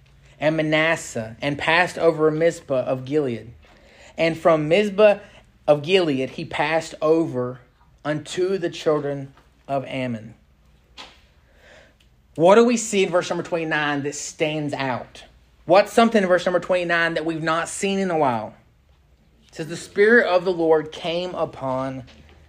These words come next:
Jephthah." God has literally given his promise, his promise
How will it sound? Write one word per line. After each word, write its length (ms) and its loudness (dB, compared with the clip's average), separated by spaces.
Jephthah." 680 -2
God 280 6
has 240 0
literally 680 0
given 840 0
his 360 -2
promise, 880 2
his 220 0
promise 600 2